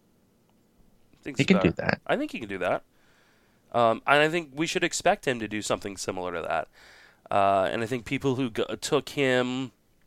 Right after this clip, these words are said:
Speaker 1: I think they were, I think he was going around pick fifty.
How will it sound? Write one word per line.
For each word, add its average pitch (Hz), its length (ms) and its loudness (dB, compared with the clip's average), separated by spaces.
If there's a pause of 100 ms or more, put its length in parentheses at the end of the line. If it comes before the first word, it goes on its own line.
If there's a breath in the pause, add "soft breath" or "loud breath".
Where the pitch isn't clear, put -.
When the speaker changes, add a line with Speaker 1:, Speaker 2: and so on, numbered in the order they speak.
(640)
Speaker 1:
I 117 80 -4
think 131 160 -2
they 139 80 2
were, 120 240 0
I 113 60 -2
think 156 140 -4
he 190 40 -6
was 170 100 -2
going 131 180 0
around 120 300 4
pick - 260 -6
fifty. 92 600 -10